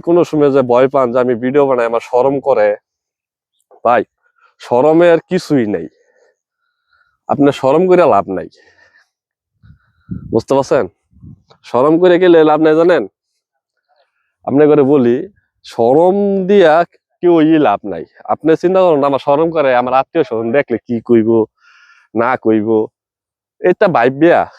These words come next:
কোনো কিছুই করতে পারবেন না। আত্মীয় স্বজন কোনো সময় আপনারে একটা টেয়া দিয়ে হেল্প করতো না, কিন্তু খুসাটা মারবো একটা জায়গা মতো নেই। কোন জায়গা জানেন? যে জায়গা আপনি দুর্বল আছেন, অর্থ দিয়ে দুর্বল আছেন,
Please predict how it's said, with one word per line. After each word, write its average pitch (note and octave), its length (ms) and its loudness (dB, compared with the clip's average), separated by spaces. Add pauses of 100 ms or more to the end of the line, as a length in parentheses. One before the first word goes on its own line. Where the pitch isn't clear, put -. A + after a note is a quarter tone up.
(120)
কোনো D#3+ 200 -4
কিছুই B2+ 260 -6
করতে C3+ 240 -4
পারবেন G2 260 -4
না। - 160 -16 (380)
আত্মীয় D#3+ 320 0
স্বজন D#3 280 0
কোনো G#3+ 300 2
সময় F#3+ 240 0
আপনারে E3+ 320 4 (1200)
একটা E3+ 240 -4
টেয়া G3 200 2
দিয়ে F#3+ 180 2
হেল্প C3 160 -2
করতো - 240 -8
না, A#2 120 -12 (800)
কিন্তু C#3 140 -2
খুসাটা A3+ 460 0
মারবো G#3+ 280 0
একটা F#3 180 -2
জায়গা F3 260 -2
মতো A3+ 240 0
নেই। F#2+ 160 -10 (1000)
কোন G3+ 120 4
জায়গা G#3+ 180 2
জানেন? G3 360 2
যে C#3+ 140 0
জায়গা E3 180 2
আপনি D#3+ 160 0
দুর্বল C#3+ 380 0
আছেন, F#2 280 -6 (680)
অর্থ B2 220 -2
দিয়ে E3 200 4
দুর্বল F3 320 2
আছেন, F3+ 280 0